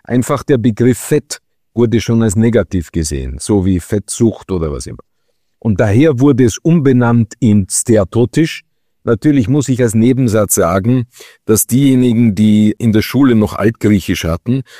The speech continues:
so wie alte Menschen wie ich, wissen, dass Steatos, äh, das Fett ist und es eigentlich genau dasselbe ist. Aber es wird nicht direkt so erkannt und ist daher für die Patienten besser ertragbar. Das ist die Basis dieser Umbenennung.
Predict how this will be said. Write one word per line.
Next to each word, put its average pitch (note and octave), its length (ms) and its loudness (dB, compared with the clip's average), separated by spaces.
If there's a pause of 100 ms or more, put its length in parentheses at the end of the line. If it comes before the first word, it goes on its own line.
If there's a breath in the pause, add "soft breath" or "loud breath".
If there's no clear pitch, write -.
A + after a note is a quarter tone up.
(140 loud breath)
so G#2 220 -4
wie G#2 140 0
alte G2+ 320 0
Menschen G2 460 0
wie F2 160 0
ich, - 240 -4 (340 soft breath)
wissen, B2 380 -2
dass A2 220 0
Steatos, A#2 800 0
äh, G#2 200 2
das F#2+ 220 -2
Fett D3 260 -4
ist G#2 300 -2 (420 loud breath)
und A2+ 200 0
es A2 140 2
eigentlich A2+ 480 -2
genau G#2+ 280 0
dasselbe G2+ 520 -2
ist. - 220 -6
Aber A#2 120 0
es B2 140 0
wird D#3 180 0
nicht - 240 -2
direkt D#3 380 0
so A2+ 120 2
erkannt G2+ 480 -4 (260 loud breath)
und A2 160 -2
ist - 160 0
daher A2+ 260 0
für A#2 140 -2
die G#2 100 -2
Patienten G#2 720 -2
besser G#2 560 0
ertragbar. - 640 -8 (260)
Das C3+ 240 -2
ist - 240 -2
die C3 100 2
Basis B2 460 0
dieser B2 260 0
Umbenennung. E2 640 -2